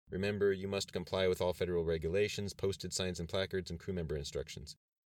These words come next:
Indeed, U S security policy virtually guaranteed the success of the hijackings. It was Charlie Starr's audacious violation of idiotic federal regulations that saved thousands of American lives," she read.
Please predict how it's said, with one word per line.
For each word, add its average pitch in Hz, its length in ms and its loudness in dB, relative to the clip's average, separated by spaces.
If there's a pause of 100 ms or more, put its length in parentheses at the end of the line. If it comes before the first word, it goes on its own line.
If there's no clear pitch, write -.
Indeed, 95 400 -2
U 113 140 4
S 107 100 6
security 104 400 -2
policy 101 380 0
virtually 92 320 0
guaranteed 90 500 -2
the 101 80 -6
success - 400 0
of 90 100 -2
the 90 60 -2
hijackings. 87 640 0
It 80 80 -6
was - 140 -4
Charlie 90 320 0
Starr's 95 280 2
audacious 87 420 0
violation 87 500 0
of 58 80 -6
idiotic 80 400 0
federal 80 280 0
regulations 78 600 -2
that 73 100 -8
saved 73 240 -6
thousands 73 380 -4
of 71 100 -12
American 71 380 -6
lives," 69 420 -8
she - 160 -16
read. 64 280 -8